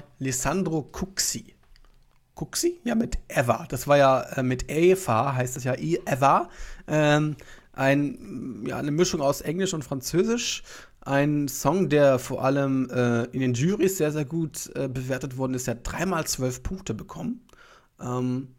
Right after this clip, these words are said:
einmal aus, ähm, Weißrussland, einmal aus Italien und einmal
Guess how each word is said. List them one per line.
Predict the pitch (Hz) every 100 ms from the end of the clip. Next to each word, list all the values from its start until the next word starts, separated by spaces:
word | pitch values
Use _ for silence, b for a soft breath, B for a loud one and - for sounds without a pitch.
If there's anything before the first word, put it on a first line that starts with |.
| - - _
einmal | - 135 139 -
aus, | 131 127 -
ähm, | - 123 127 143 - _
Weißrussland, | - 156 - 165 - 147 156 143
einmal | 147 139
aus | 135
Italien | - 117 139 147 151 156 156 160 -
und | 139 143 - -
einmal | 135 156 143 139 139